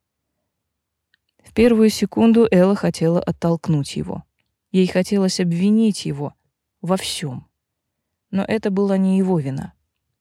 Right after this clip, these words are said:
Это она сама ему позвонила. Она говорила по телефону за рулём и не смотрела на дорогу на перекрёстке. Натан винит себя в смерти обоих своих сыновей,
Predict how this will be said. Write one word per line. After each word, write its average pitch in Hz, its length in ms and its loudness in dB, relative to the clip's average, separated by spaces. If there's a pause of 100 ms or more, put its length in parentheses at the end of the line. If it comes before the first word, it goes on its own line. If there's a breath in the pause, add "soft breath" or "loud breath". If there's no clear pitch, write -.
(380)
Это 180 260 -2
она 180 220 4
сама 180 460 2
ему 180 220 2
позвонила. 151 680 -4 (580)
Она 165 260 2
говорила 156 440 2
по 151 100 -8
телефону 156 540 0
за 151 160 0
рулём 165 400 2 (260 soft breath)
и 180 100 -2
не 170 80 2
смотрела 175 480 0
на 170 120 4
дорогу 165 340 2
на 160 100 2
перекрёстке. - 680 -6 (680)
Натан 208 400 4
винит 214 280 4
себя 202 280 2
в 196 60 -2
смерти 214 400 2
обоих 196 560 4
своих 165 340 0
сыновей, 165 600 0